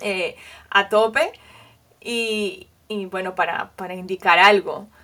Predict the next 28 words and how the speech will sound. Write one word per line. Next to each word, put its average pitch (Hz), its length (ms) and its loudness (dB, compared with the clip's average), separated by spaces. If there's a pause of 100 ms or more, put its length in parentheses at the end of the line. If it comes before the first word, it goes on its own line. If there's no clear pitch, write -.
(240)
¿no? 240 440 -6
Eh, 170 640 -10
es 190 160 -8
lo 208 160 2
que, 220 240 0
lo 208 180 0
que 196 120 -8
se 190 120 -6
escucha. - 680 -12 (240)
Digamos 185 340 -12
que 220 500 -2 (200)
ya 196 520 -2
ahí, 233 380 -2
además 196 340 -2
de 208 100 -4
ser 220 200 -4
un 233 100 -4
deporte 233 400 -4
individual, 220 540 -2
estás 208 380 -10
tú 233 260 -12
contigo 233 540 -8
mismo 247 320 -6
ahí 247 180 -2
resolviendo 233 760 -4
todo 247 340 0
tu 254 240 -8
torbellino 220 800 0